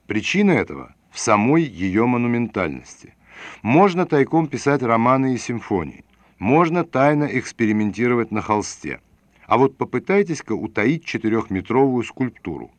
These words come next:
Не выйдет. Для такой работы необходима просторная мастерская, значительные подсобные средства,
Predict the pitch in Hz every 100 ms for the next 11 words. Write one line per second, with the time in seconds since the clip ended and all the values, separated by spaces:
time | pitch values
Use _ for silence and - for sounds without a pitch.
0 | _ 85 123 120 85 67 - _ _ _
1 | _ _ _ - - 113 113 117 107 110
2 | 165 190 107 95 90 104 127 117 95 98
3 | - 160 156 143 113 104 104 87 - 76
4 | 69 71 _ _ - - 85 117 117 170
5 | 135 104 92 95 - 139 135 131 120 -
6 | 82 78 - 76 71